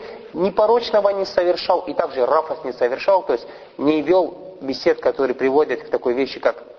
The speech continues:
о женщинах, или разговоры, которые становятся причиной совокупления с женщинами, и избегал самого совокупления до того момента, пока оно станет для него дозволенным в дни хаджа, то есть после того, как у него случится тахаллюль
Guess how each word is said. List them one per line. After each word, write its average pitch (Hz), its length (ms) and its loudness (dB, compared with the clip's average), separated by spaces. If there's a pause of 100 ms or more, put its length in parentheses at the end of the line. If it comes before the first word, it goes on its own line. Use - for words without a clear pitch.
(300)
о 135 160 0
женщинах, 127 680 0 (200)
или 123 460 0
разговоры, 135 480 2
которые 123 320 -2
становятся 127 420 -2
причиной 127 400 -4
совокупления 143 560 0
с - 20 -12
женщинами, 165 420 -2
и 202 200 -4
избегал 160 420 2
самого 143 440 0 (520)
совокупления 135 720 0
до 185 180 2
того 135 220 0
момента, 127 440 2
пока - 280 0
оно 113 120 -4
станет 127 360 -2
для 110 120 0
него 113 220 0
дозволенным 117 540 -2
в 101 40 -18
дни 123 320 -6
хаджа, 117 320 -2
то - 80 -8
есть 110 120 -10
после 120 280 -2
того, 135 220 4
как - 200 -4
у 123 60 -4
него 117 160 -4
случится 127 480 -6
тахаллюль 143 500 -2